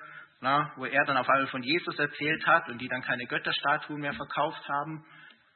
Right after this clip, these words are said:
ähm, wo die dann auf einmal Panik bekommen haben von der Wirtschaftsseite her und gegen ihn vorgegangen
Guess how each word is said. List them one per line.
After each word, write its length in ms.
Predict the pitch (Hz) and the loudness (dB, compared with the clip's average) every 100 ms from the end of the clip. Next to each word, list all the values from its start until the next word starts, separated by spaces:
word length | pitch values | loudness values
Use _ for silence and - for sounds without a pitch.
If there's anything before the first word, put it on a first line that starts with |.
| _ _ - | _ _ -2
ähm, 320 | 127 123 120 | 0 0 -2
wo 80 | 139 | -4
die 140 | 135 | 0
dann 120 | 131 127 | 2 2
auf 120 | 123 | 4
einmal 480 | 131 135 127 120 - - | 2 2 0 -2 -12 2
Panik 400 | 156 156 190 180 | 8 10 8 -2
bekommen 420 | 151 - 147 147 | -4 -2 -4 -2
haben 300 | 143 135 139 | -2 -2 -2
von 180 | 139 127 | -8 -8
der 140 | 120 127 | -6 -6
Wirtschaftsseite 680 | 156 - 147 - 131 131 135 | -6 -6 -8 -2 -2 0 -4
her 260 | 135 131 | -4 -4
und 160 | 117 113 | -6 -8
gegen 160 | 123 | -8
ihn 100 | 120 | -8
vorgegangen 540 | 117 147 151 143 135 | -6 -6 -6 -4 -4